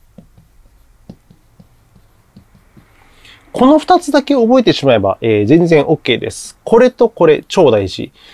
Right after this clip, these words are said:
で、他に少しプラスアルファで覚えた方がいいものとしては、マイナースケールと、えーと、マイナーペンタ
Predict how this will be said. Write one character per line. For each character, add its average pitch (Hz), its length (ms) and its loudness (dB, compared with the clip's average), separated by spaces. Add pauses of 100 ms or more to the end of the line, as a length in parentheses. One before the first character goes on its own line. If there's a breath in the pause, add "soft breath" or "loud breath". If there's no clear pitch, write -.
(220 loud breath)
で、 254 320 2
他 - 260 -2
に 262 160 4
少 254 200 -2
し 143 200 -2
プ 202 140 -2
ラ 214 80 4
ス - 80 -8
ア 226 80 2
ル 208 80 0
フ 175 80 -4
ァ - 20 0
で 123 60 0
覚 131 200 2
え - 20 -4
た 120 80 -6
方 113 100 -12
が 117 80 0
い 120 40 2
い - 20 0
も 113 100 -4
の 117 100 -4
と 120 120 -10
し - 80 -16
て 143 60 -4
は、 120 60 -2
マ 123 220 -2
イ 170 80 -2
ナ 160 240 0
ー 156 60 -14 (260)
ス - 140 -20
ケ 151 180 2
ー 117 40 0
ル 107 100 -4
と、 - 320 0 (400 loud breath)
え 104 580 -2
ー - 40 -20
と、 95 580 -8 (120)
マ 143 120 -4
イ 156 80 -2
ナ 139 260 -2 (1900)
ー - 40 -20
ペ 143 120 -4
ン 101 100 -8
タ - 160 -12